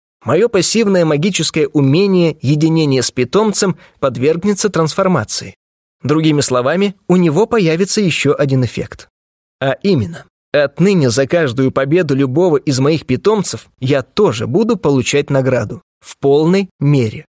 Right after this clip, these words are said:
как если бы сам одержал победу над тем же противником. Выходит, мне теперь не обязательно наносить урон по противникам моих питомцев. Награду я получу в любом случае. Активировав скрижаль,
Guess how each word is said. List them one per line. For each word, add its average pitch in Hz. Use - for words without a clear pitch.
как 143
если 156
бы 160
сам 180
одержал 123
победу 185
над 185
тем 135
же 127
противником. 117
Выходит, 156
мне 139
теперь 139
не 151
обязательно 175
наносить 147
урон 180
по 135
противникам 175
моих 123
питомцев. 196
Награду 165
я 143
получу 123
в -
любом 147
случае. 117
Активировав 226
скрижаль, 175